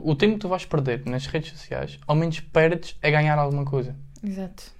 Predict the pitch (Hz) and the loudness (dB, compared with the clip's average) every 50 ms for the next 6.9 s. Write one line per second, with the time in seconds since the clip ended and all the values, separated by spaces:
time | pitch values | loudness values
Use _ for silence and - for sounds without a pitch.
0 | - - - 147 139 139 131 131 135 147 151 147 - 165 156 - - 147 135 139 | -20 -10 -8 -4 -2 -2 -2 -2 0 0 0 2 2 0 -2 -2 -2 -4 -4 -4
1 | - - 143 135 131 135 139 - - - - 127 127 135 139 139 139 139 139 127 | -4 -4 -4 -2 -2 -4 -6 -8 -10 -8 -4 -2 0 2 2 4 2 2 2 0
2 | 120 127 139 139 - - - 127 123 131 131 - - - - - - - - - | 0 -2 -2 -4 -8 -6 -6 -4 -4 -4 -6 -8 -12 -16 -16 -16 -16 -10 -2 0
3 | 143 139 143 147 143 143 - - 139 135 135 131 135 135 135 135 139 139 139 147 | 2 4 4 4 2 0 -2 -2 -2 -2 -2 -2 -2 -2 -2 0 0 0 2 2
4 | 143 143 143 143 139 143 139 143 143 143 139 139 - - - 139 - - - - | 2 2 0 2 2 2 4 4 2 2 0 -4 -6 -8 -10 -12 -12 -12 -12 -12
5 | - - - - - - - - - - - - - 147 139 139 139 139 139 - | -12 -14 -16 -16 -16 -18 -18 -18 -16 -14 -14 -6 -2 0 0 2 0 0 -4 -6
6 | - - 143 135 127 123 123 123 123 135 - 139 139 135 135 131 131 135 | -4 -2 -2 0 0 -2 -4 -4 -6 -6 -2 0 2 2 2 0 -2 -4